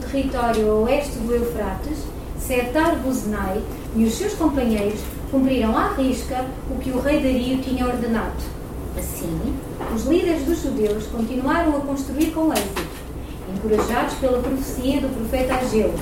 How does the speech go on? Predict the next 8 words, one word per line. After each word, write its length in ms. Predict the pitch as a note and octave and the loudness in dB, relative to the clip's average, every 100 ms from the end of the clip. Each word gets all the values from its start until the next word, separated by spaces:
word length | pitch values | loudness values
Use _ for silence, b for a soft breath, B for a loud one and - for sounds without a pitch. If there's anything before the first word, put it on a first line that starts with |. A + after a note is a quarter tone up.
| - - - - | -4 -4 -6 0
e 80 | A3+ | 2
do 160 | C4 | 2
profeta 440 | C4+ B3+ B3 A3+ A3+ | 2 0 2 2 2
Zacarias, 640 | B3+ C4+ B3+ A#3 A#3+ D#4+ - - - - | 2 2 2 2 2 2 0 -6 -6 0
filho 280 | D4+ C4+ - | 4 4 4
de 80 | C4 | 4
Ido. 360 | B3 A3+ - - - - - - - - | 4 2 0 -4 -6 -8 -6 -6 -4 2
Construíram 760 | D4+ - C4 A#3 A3+ A3+ B3+ | 2 2 -2 0 2 2 0